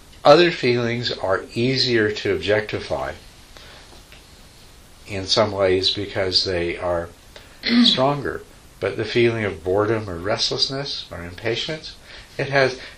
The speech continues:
it's, it's subtle and it's very easy to identify with that, rather than saying, "Oh, there's a, a, a mental state of boredom arising. My, my mind is generating this quality of, of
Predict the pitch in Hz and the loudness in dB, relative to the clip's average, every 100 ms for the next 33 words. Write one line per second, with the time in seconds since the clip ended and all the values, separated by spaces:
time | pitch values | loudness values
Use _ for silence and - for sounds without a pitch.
0 | - - 127 131 - - 135 131 104 90 | -16 -10 -6 0 4 6 6 4 2 -2
1 | 90 - 113 123 120 107 101 110 107 95 | -6 -2 2 2 2 -2 -2 -2 -2 -4
2 | - 87 - 85 87 - 73 71 69 - | -6 -8 -6 -6 -8 -6 -8 -6 -10 -8
3 | - - 104 101 104 87 85 - 85 80 | -8 -6 -6 -4 -4 -6 -6 -4 -4 -2
4 | 113 107 - - - - - - - - | 2 4 2 -6 -18 -20 -20 -20 -20 -20
5 | - 92 87 90 85 - - - 87 - | -14 -2 0 0 -2 -10 -16 -12 -10 -6
6 | 82 82 - 90 87 95 92 - - 90 | -6 -6 -6 -8 -6 -6 -4 -2 0 0
7 | 82 - - 113 117 78 73 - - - | -4 -6 0 0 0 -4 -14 -20 -20 -20
8 | - - - 82 87 104 98 67 - - | -20 -20 -10 -2 2 4 2 -4 -12 -20
9 | - 87 82 90 95 87 95 98 98 90 | -14 -10 -8 -2 -2 -2 -2 -2 -4 -4
10 | 76 - - - - - - 92 95 90 | -2 -2 -4 -20 -20 -10 -2 -2 -2 -4
11 | 85 82 82 80 76 - - - 95 92 | -4 -4 -8 -8 -4 -4 -6 -4 0 2
12 | 92 - 87 78 76 - - - - | 0 -4 -10 -10 -10 -14 -20 -16 -14